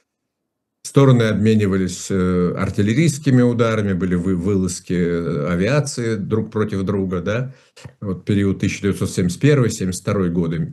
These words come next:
ну, грубо говоря, вот между двумя войнами, между шестидневной войной, э, и войной судного дня семьдесят третьего года, да, вот, э,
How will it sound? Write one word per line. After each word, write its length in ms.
ну, 140
грубо 220
говоря, 260
вот 80
между 300
двумя 320
войнами, 360
между 320
шестидневной 640
войной, 400
э, 460
и 180
войной 640
судного 460
дня 280
семьдесят 320
третьего 360
года, 320
да, 240
вот, 440
э, 180